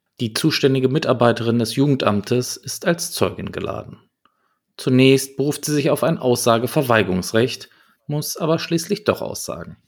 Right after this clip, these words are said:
Dabei erzählt sie, dass das Jugendamt mehrfach versucht habe, Kontakt zu der jungen Familie aufzunehmen.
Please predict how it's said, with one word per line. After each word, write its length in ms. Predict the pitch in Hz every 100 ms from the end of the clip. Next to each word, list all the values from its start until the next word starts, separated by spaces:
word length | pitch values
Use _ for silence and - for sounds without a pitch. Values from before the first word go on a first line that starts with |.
| _
Dabei 320 | - 135 143 156
erzählt 460 | 156 - 170 170
sie, 160 | 170 165
dass 160 | 156
das 180 | 160 165
Jugendamt 480 | 185 175 185 175 170
mehrfach 440 | 160 160 160 135
versucht 500 | - 127 117 165 -
habe, 260 | 117 110 120
Kontakt 480 | - 131 - 147 -
zu 100 | 127
der 120 | 110
jungen 240 | 104 104
Familie 480 | 98 104 104 98 101
aufzunehmen. 640 | 110 - - 104 92 101